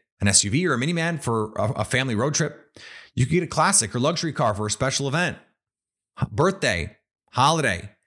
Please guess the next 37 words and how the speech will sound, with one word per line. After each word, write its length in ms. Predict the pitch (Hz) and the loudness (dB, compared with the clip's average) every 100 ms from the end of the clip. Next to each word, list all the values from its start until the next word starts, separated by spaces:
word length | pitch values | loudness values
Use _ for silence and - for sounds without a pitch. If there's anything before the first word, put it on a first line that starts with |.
| _ _ _ _ _ - | _ _ _ _ _ 2
Was 160 | 110 | 4
just 280 | 101 135 - - | 4 2 0 -2
at 100 | 123 | -2
a 60 | 131 | 0
wedding 480 | 131 156 131 113 - - - - | 0 0 -2 -4 -10 -20 -20 -2
where 460 | 123 139 139 117 - _ _ | 2 4 2 -2 -14 _ _
someone 400 | - 131 156 147 | 0 2 2 0
had, 540 | 120 139 151 143 101 107 | 0 0 -2 -4 -6 -2
they, 80 | |
they 240 | 101 98 110 | 0 0 -2
drove 340 | 82 117 131 | 0 0 0
in, 340 | 143 156 151 143 - _ - | 0 -2 -2 -6 -16 _ -6
in 200 | 147 151 | -2 0
a, 240 | 151 151 - | 0 0 -2
a 80 | 139 | -4
Ferrari. 580 | - 147 151 190 - - _ _ _ _ _ _ _ | -2 0 0 0 -6 -16 _ _ _ _ _ _ _
Wouldn't 220 | 113 151 143 | 0 2 4
that 180 | 165 | 2
be 100 | 123 | 0
cool? 240 | 95 104 76 | -2 -4 -2
Drive 320 | 92 135 131 | 0 0 0
in, 220 | 135 127 | -2 -2
drive 260 | 101 139 139 | 0 0 0
into 160 | 147 | -2
your 80 | 135 | -2
wedding 220 | 120 135 | 0 0
in 60 | 117 | 2
a 20 | |
supercar. 720 | 92 - 131 120 - 110 113 - _ _ _ _ _ - | 4 4 2 -2 0 -2 -4 -10 _ _ _ _ _ -2
Pull 180 | 131 147 | 2 2
up 160 | - | 2
to 140 | - 131 | -2 -2
a 40 | |
date 460 | 80 123 151 123 - | 0 0 2 -2 -4
in 80 | 107 | 0
a 40 | |
supercar. 760 | 98 - 113 95 92 - - | 4 4 2 0 0 0 -2